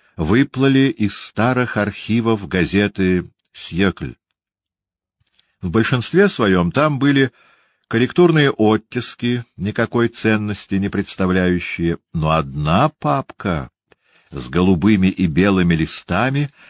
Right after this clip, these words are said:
привлекла мое внимание. Это был текст, написанный рукой Дюма и Маке, текст «Трех мушкетеров». Шестьдесят семь глав,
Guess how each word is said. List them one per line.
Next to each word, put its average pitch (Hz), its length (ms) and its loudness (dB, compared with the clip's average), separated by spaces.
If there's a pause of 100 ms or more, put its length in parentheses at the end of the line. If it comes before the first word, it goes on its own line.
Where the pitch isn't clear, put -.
(220)
привлекла 80 760 0
мое 101 340 0
внимание. 90 640 0
Это 95 240 -2
был 98 220 2
текст, - 580 -2
написанный 101 680 -2
рукой 98 560 2 (460)
Дюма 90 680 2
и 95 200 2
Маке, 101 480 0 (600)
текст - 760 -4
«Трех 85 420 0
мушкетеров». 76 840 -6 (760)
Шестьдесят 85 840 -2
семь 127 320 -2
глав, 95 480 -2